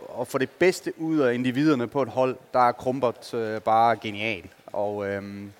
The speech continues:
det, det vil vi også se i dag. Altså, jeg tror, øh, han, han har fundet lige nøjagtigt de punkter, hvor Sverige er, er dårligst. Øh, og så har man også set, øh, et fransk hold, det, det er jo, det er jo helt ud over det hele, for nu kommer der mange punkter, men, altså, de er altså også begyndt at løbe med modstanderne.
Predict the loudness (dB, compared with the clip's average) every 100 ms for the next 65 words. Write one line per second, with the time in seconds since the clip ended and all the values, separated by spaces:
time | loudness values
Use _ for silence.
0 | _ _ _ _ -4 -2 0 0 -2 -4
1 | -2 -2 -2 -2 0 -2 -4 -2 -2 -2
2 | 2 4 4 2 -2 -6 -10 -12 -8 -6
3 | -2 0 0 0 0 0 -2 2 2 2
4 | -4 -6 -2 0 0 -2 0 0 -2 0
5 | 4 4 2 -2 -6 -8 -8 -6 -6 -8
6 | -16 -20 -16 -12 -10 -8 -10 -14 -20 -20
7 | -20 -20 -20 -12 0 2 4 4 4 2
8 | 2 0 0 -2 -2 -2 0 0 -2 -6
9 | -6 -6 -6 -10 -8 -2 2 2 2 2
10 | 2 2 0 -2 -2 -2 0 2 0 0
11 | -4 -4 -4 -4 -6 -10 -16 -10 -8 -8
12 | -8 -6 -6 0 2 2 2 0 -2 -4
13 | -4 -2 -4 -4